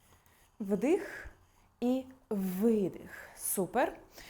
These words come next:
Тепер ми рухаємось далі. Ноги залишаються так само. Запускаємо рух в горизонтальній площині лівою кінцівкою. Ми рухаємось тазом вправо на праву ногу,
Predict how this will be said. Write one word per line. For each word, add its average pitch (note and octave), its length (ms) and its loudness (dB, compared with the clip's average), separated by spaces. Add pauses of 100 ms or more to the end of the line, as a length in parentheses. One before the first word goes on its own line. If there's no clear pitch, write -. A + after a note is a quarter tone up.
(120)
Тепер C4+ 320 12
ми A#3+ 100 8
рухаємось A#3+ 560 6
далі. A#3+ 380 10
Ноги C4 280 6
залишаються A#3 640 2
так G#3 220 0
само. D#4+ 520 4 (260)
Запускаємо A3+ 1000 0
рух B3 340 0
в A3 80 -8
горизонтальній G#3 880 2 (100)
площині G3 640 -2 (320)
лівою A#3+ 600 2
кінцівкою. A3+ 840 0
Ми G#3 180 6
рухаємось A#3+ 640 2
тазом G3+ 560 4
вправо G#3 840 4
на A#3 140 2
праву B3 400 2
ногу, B3+ 540 2